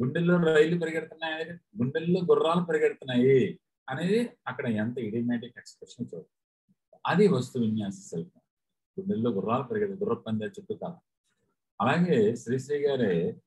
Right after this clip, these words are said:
ఇంకో కథలో కోనేటిరావు, ఆ కోనేటిరావు కథల్లో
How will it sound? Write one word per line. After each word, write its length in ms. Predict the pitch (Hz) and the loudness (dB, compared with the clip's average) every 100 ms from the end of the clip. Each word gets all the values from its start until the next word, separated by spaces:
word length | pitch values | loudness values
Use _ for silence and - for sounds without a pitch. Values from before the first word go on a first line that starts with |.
| _ _ 110 | _ _ -4
ఇంకో 260 | 120 156 | -2 -2
కథలో 600 | 147 143 131 87 82 95 - _ _ _ - | -4 -2 -2 -2 -2 -8 -14 _ _ _ -4
కోనేటిరావు, 600 | 143 165 170 135 95 - _ _ _ _ - | 0 4 4 4 -2 -6 _ _ _ _ -12
ఆ 40 | 107 | -6
కోనేటిరావు 580 | 120 127 147 143 135 | -2 0 0 0 -2
కథల్లో 680 | 120 110 117 110 82 87 | 0 0 2 2 0 -6